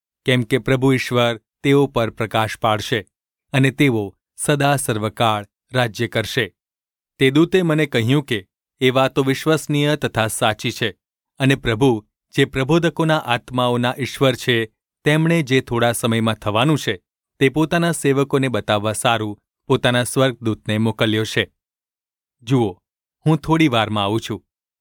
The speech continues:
આ પુસ્તકમાંના પ્રબોધ વચનો જે પાળે છે, તે આશીર્વાદિત છે. જેણે એ સાંભળ્યું તથા જોયું છે, તે હું, યોહાન, છું.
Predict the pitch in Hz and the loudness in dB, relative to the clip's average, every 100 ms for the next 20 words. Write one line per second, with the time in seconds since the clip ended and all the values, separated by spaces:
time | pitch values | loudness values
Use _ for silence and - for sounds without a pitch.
0 | - 131 170 165 - 175 160 151 151 147 | -6 -2 0 0 0 -2 0 0 2 0
1 | 123 113 120 107 107 - 127 120 117 107 | -2 0 0 0 -2 -2 -2 -2 -4 -4
2 | 104 98 139 143 113 92 _ _ _ - | -2 0 0 -2 -6 -10 _ _ _ -2
3 | 143 131 - 131 110 104 104 - 110 - | 0 0 0 -2 -2 -2 -4 -6 -8 -8
4 | _ _ _ _ _ _ _ 120 143 165 | _ _ _ _ _ _ _ -2 2 2
5 | 170 165 135 - 120 120 127 123 127 117 | 2 0 -2 0 0 2 2 2 0 -2
6 | 107 110 101 120 123 143 - 117 110 - | -2 -4 -2 0 2 2 0 0 -2 -6
7 | _ _ - 127 110 120 113 101 _ - | _ _ 0 2 2 0 -2 -4 _ -6
8 | 117 113 95 113 110 - 110 | -2 0 0 -2 -2 -6 -8